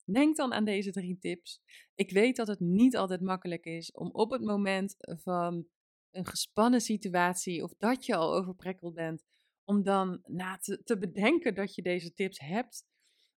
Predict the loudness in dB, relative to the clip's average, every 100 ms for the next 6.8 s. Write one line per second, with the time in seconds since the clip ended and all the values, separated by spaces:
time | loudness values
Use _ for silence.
0 | -20 -14 -8 -6 -4 -2 4 4 4 0
1 | 2 4 4 2 -2 -4 -6 -8 -8 -6
2 | -6 -2 0 2 4 2 2 -2 -6 -6
3 | -8 -8 -8 -10 -12 -10 -8 -8 -2 -2
4 | -2 -6 -8 -8 -10 -10 -4 -4 -4 -6
5 | -6 -4 -6 -6 -8 -8 -6 -6 -4 -4
6 | -6 -6 -8 -6 -4 -4 -4 -8